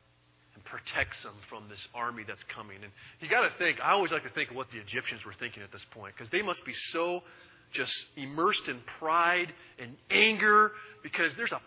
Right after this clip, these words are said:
pillar of fire and cloud sitting, sitting before them. And you gotta know they're standing there like going,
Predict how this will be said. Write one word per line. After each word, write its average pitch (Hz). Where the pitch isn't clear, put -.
pillar 311
of 143
fire 285
and 175
cloud 220
sitting, 240
sitting 311
before 208
them. 117
And 214
you 233
gotta 302
know 226
they're 196
standing 233
there 202
like 175
going, 151